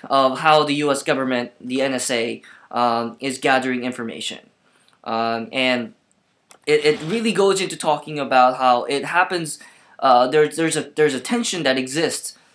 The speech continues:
um, three layers really. Um, the consumers, us, um, is on the one side,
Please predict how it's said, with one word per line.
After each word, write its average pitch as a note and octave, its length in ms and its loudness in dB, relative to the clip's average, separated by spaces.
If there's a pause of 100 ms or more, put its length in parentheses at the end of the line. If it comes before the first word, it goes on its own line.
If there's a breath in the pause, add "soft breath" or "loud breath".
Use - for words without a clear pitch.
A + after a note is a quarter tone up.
(140 soft breath)
um, B2+ 320 2
three B3 220 2
layers E3 500 0
really. B2 320 -6 (380 soft breath)
Um, C3 260 2
the C3+ 80 -8
consumers, D#3 640 -6
us, - 500 2 (340 soft breath)
um, B2 400 2
is C#3+ 120 -2
on C#3+ 200 -2
the C3 80 -4
one C3+ 240 0
side, B2 420 2